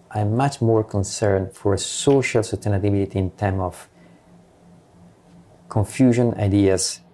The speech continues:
capability of people to have a better life. There is a sustainability also at that level that we always underestimate. And especially businesses are extremely concerned to that, because they, with everything they do, they increase entropy in the environment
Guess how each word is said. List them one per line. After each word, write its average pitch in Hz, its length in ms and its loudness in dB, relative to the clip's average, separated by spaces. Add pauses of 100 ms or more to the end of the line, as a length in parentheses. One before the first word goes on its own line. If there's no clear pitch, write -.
(880)
capability 104 540 2
of - 120 -10
people 95 280 0
to - 80 -2
have 87 100 0
a 85 60 -2
better 90 280 -4
life. - 320 -8 (1160)
There 101 100 4
is 101 120 2
a - 20 2
sustainability 107 760 0
also 92 240 0
at 92 80 -2
that 98 200 -2
level 90 340 -4
that 92 220 -6
we 98 240 0
always 113 380 2
underestimate. 87 800 -4
And 107 120 2
especially 107 520 2
businesses 92 520 0
are - 180 -4 (360)
extremely 120 640 2
concerned 92 640 -6
to - 80 -2
that, 87 180 -6
because - 280 -6
they, 85 200 -6
with 104 160 -2
everything 135 400 0
they 101 120 2
do, 92 260 0
they 98 100 0
increase - 600 0 (1200)
entropy - 480 -2
in 85 100 -4
the 87 60 -6
environment - 480 -6